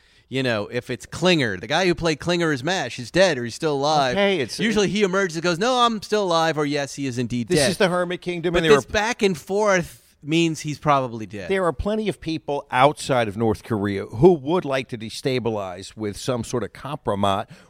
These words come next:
Speaker 2: or fake kind of
Speaker 1: He
Speaker 2: news
Speaker 1: hasn't
Speaker 2: about
Speaker 1: been
Speaker 2: his health.
Speaker 1: seen. They have the guy that looks like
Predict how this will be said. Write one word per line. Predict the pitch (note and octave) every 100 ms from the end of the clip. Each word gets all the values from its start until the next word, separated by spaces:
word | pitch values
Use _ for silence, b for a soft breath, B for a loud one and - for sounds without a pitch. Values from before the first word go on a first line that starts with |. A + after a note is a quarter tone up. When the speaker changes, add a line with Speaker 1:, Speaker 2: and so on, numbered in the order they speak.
| B
Speaker 2:
or | C3+ B2 A#2 A#2
fake | - - - F3 D#3 - - _ _
kind | - C#3 C3
of | G2+
Speaker 1:
He | G#2+
Speaker 2:
news | D3 E3+
Speaker 1:
hasn't | F#3 F3+ E3
Speaker 2:
about | A2
Speaker 1:
been | B2
Speaker 2:
his | A2 -
health. | D#3
Speaker 1:
seen. | G#2+ E2+ - _ _ _ _ _ _ _
They | B2 B2
have | D3 D3+
the | C#3
guy | B2+ B2
that | A#2+ F2
looks | B2 B2+ -
like | A2+ A2